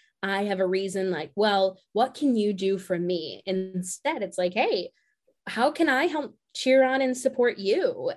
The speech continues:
And I think that's the biggest difference, especially with people that are influencers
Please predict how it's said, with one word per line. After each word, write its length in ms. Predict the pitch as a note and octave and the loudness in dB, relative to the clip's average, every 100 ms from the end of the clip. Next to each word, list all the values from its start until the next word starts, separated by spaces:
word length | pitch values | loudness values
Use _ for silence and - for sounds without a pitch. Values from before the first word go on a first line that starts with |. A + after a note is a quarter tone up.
| - | -6
And 180 | F#3+ F#3+ | -6 -4
I 100 | F#3 | -6
think 200 | G3 F#3 | -8 -4
that's 300 | E3+ F#3 - | -4 -4 0
the 360 | F3+ E3+ F3+ _ _ _ _ - F3 | 0 2 -2 _ _ _ _ -16 -2
biggest 340 | F#3+ F3+ E3 - | 0 2 0 0
difference, 380 | F3 F3+ F3 | 0 0 -4
especially 880 | G3+ G3+ - - A#3 B3 - G#3+ G3 | -6 -8 -10 0 0 0 -2 0 0
with 240 | F#3 F3+ - | 0 -4 -10
people 580 | F#3+ F#3 G3 F#3+ G3 - _ _ | -10 -4 4 4 4 -2 _ _
that 180 | F#3 F3 F3+ | -4 -4 -4
are 240 | E3 - - _ F#3+ | -6 -6 -10 _ -4
influencers 1160 | F#3+ F#3 F#3+ F3+ F3+ F3+ E3+ F3 F3 F3+ F3 | -2 0 2 2 0 0 2 2 2 0 -6